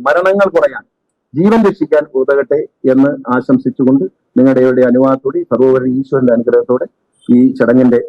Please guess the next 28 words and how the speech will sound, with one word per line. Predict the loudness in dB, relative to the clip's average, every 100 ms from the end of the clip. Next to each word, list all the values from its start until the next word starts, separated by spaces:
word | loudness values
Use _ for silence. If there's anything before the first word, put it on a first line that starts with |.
| -4
ഉദ്ഘാടനം, | -2 -2 -2 -2 -6 _ _ _ -4 2
ഈ | 2
ഒരു | 2
പാസിംഗ്, | -2 0 0 0 0
ആ, | 0 0 -4
പിന്നെ | -8 -12 -16 _ _ _ -16 -2
ഫ്ലാഗ് | 0 2 2
ഓഫിന്റെ | 2 0
ഉദ്ഘാടനം | 0 -2 -2 -4 -6 _ _ 0 2
നിർവഹിച്ചായി | 2 0 0 0 2
അറിയിക്കുന്നു. | 2 2 2 2
അതുപോലെ | 2 0 -2
ഈ | -4 -8 _ _
നമ്മുടെ, | 0 2 2 0 -2
ആ, | 0 0 -2 -2 -2
ആ, | -4 -6 _ -10 -8
ആ, | -8 -12 _ _ _ 0 0
ഈ | 2
പോസ്റ്റ് | -2 0 -2
മെഷീനും | 0 0 -2 -6 0
ഇന്ന് | 2 2
തന്നെ | 0 0
വിതരണം | -2 -4 -4
ചെയ്യും. | -6 -4 0
എല്ലാവർക്കും, | 2 0 -2 -8 -10 _ _ _ -4
ആ, | -2 -2 -4 -2 -2
വാഹനങ്ങളുടെ | 0 2 2 2 2
അലോട്ട്മെന്റ് | 2 0 0 0 0